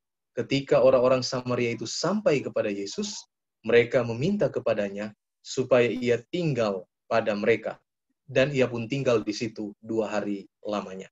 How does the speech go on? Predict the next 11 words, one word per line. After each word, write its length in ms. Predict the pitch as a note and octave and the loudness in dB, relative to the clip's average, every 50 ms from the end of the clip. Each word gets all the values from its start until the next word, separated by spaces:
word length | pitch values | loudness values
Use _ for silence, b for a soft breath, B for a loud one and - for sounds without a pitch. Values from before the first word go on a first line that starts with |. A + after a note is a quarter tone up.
| _ _ _ _ _ _ _ _ _ _ _ _ _ - | _ _ _ _ _ _ _ _ _ _ _ _ _ -2
Ini 240 | B2+ D3+ G3 F#3 D3+ | 2 4 4 4 4
adalah 400 | C#3 C3+ C3+ C3+ C3+ C3 B2+ B2+ | 4 4 6 6 6 4 2 -2
kisah 800 | - - B2 - - - D3+ D#3 D#3 D#3+ E3 D#3+ D#3 C#3+ - - | -6 -6 -6 -4 0 0 2 2 2 2 2 2 0 -2 -2 -2
wanita 800 | C3 B2 B2 A#2+ A#2+ B2+ B2+ - - B2+ B2+ B2+ B2 A#2+ A2+ - | 0 0 0 0 0 -4 -6 -4 -2 -2 -2 0 -2 -4 -6 -6
Samaria 480 | - - A2+ A2+ A2+ A2+ B2+ C#3+ D3+ | -6 -6 -4 -4 -2 0 2 2 2
yang 160 | C#3+ B2 A#2 | 2 0 -2
bertemu 480 | A2 A2+ A2+ - C3 C3+ D#3 D#3+ C3 B2 | -4 -4 -4 -4 -4 -2 -2 -2 -2 -2
dengan 100 | A#2 A2+ A2+ | -2 -2 -2
Yesus 240 | A2 A2 G#2 G#2 - | -4 -4 -4 -6 -8
di 80 | - A2+ | -8 -8
sumur, 480 | G#2+ - C#3+ C#3 C#3 B2 G2+ - - | -8 -6 -6 -6 -6 -6 -6 -6 -10